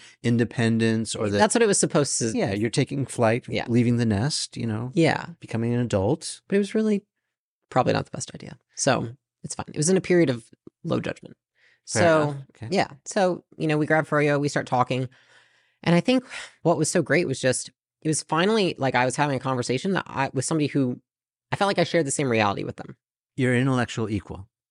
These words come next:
Speaker 2: Correct. It was like, we're talking on the same playing field. I didn't feel like, in many of the conversations, either I felt like the guy was like, "Can you shut the fuck up and just be cute?"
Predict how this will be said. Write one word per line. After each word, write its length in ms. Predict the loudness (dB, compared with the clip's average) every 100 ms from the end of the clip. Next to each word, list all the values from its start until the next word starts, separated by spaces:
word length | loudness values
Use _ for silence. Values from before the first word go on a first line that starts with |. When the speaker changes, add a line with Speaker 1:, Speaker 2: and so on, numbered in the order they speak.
| _ _ _ _
Speaker 2:
Correct. 360 | -2 -2 -2 -20 _ _
It 100 | -4
was 140 | -2 0
like, 260 | 0 0 _ -10
we're 80 |
talking 280 | -2 0 2
on 40 | 2
the 60 |
same 160 | 2 0
playing 260 | 0 -2
field. 320 | -2 -2 -2 -4
I 40 |
didn't 220 | -4 -4 -4
feel 220 | -2 0
like, 360 | 2 0 -2 _ _ _ _ _ _ _ -2
in 140 | 2
many 180 | 4 2
of 60 | 2
the 80 |
conversations, 600 | 0 -2 -2 -4 -4 -6
either 220 | -4 -2 0
I 80 |
felt 220 | 0 -2 -2
like 160 | -4
the 60 | -4
guy 180 | 0 0
was 120 | 0
like, 140 | -6 -6
"Can 100 | -6
you 60 |
shut 160 | -4 -6
the 40 |
fuck 200 | -4 -4
up 180 | -2 -2
and 100 | -4
just 220 | -6 -8
be 100 | -12
cute?" 320 | -2 0 0